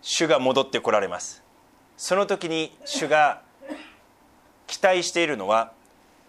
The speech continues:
収穫、実を受け取ることなんです。私たちに、のところにイエス様が、私たちにイエス様が戻ってこられた時に、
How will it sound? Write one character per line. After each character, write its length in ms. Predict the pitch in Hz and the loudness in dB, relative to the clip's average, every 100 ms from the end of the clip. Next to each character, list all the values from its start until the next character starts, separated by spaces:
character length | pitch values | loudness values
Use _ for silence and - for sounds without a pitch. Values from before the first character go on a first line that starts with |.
| _ _ _ _ _ _ | _ _ _ _ _ _
収 380 | - - 151 139 | -8 -4 -2 2
穫、 360 | - - 110 - 107 | 0 0 -10 -12 -10
実 200 | 123 151 | -4 2
を 240 | 160 165 - _ _ _ _ _ _ - | 2 0 -6 _ _ _ _ _ _ -12
受 180 | 139 160 | -2 0
け 60 | |
取 160 | 165 117 | 0 -2
る 20 | |
こ 80 | 98 | -6
と 80 | 87 | -12
な 80 | |
ん 60 | 73 | -12
で 80 | 80 | -16
す。 280 | - - - _ _ _ _ _ _ _ _ _ _ _ _ _ - | -18 -20 -20 _ _ _ _ _ _ _ _ _ _ _ _ _ -2
私 240 | 160 160 | 0 0
た 60 | 156 | -2
ち 120 | 143 | -6
に、 300 | 151 117 - _ _ | -6 -6 -10 _ _
の 100 | 175 | -4
と 100 | 175 | -2
こ 100 | 190 | 0
ろ 60 | 190 | 0
に 120 | 165 | 2
イ 40 | |
エ 60 | 190 | 0
ス 60 | - | 0
様 180 | 175 | 0
が、 240 | 160 143 - _ _ _ _ _ _ _ - | 2 2 0 _ _ _ _ _ _ _ -2
私 220 | 165 196 | 0 2
た 80 | 180 | 0
ち 140 | 170 | -4
に 180 | 165 170 _ - | -6 -8 _ -8
イ 80 | 226 | 0
エ 60 | 214 | 0
ス 60 | |
様 160 | 202 180 | 0 0
が 60 | 165 | 0
戻 300 | 170 202 269 | 2 2 2
っ 80 | |
て 220 | - 151 120 | 2 0 2
こ 140 | 151 | 4
ら 60 | 139 | 4
れ 80 | |
た 80 | 123 | 2
時 180 | 127 127 | -4 -6
に、 280 | 139 107 | -4 -6